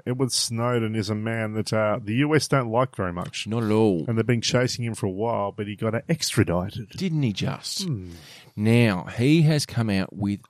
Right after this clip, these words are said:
Speaker 2: a revelation.
Speaker 1: Oh.
Speaker 2: An absolute revelation, which I think is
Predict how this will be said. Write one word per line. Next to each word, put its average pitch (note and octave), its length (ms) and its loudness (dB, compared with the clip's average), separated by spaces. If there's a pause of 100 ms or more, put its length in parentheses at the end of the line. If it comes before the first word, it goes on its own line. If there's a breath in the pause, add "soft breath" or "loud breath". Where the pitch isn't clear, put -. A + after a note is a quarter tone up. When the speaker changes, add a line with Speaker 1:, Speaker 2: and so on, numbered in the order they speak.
Speaker 2:
a A2+ 240 -10
revelation. C#3 1300 -12 (180)
Speaker 1:
Oh. C#3+ 480 -6 (160)
Speaker 2:
An A#2+ 220 -2 (120)
absolute D#3 520 -2
revelation, F#2 580 -2
which B2 240 -2
I F#3 200 -4
think F2+ 380 -6 (640 soft breath)
is G#2 320 0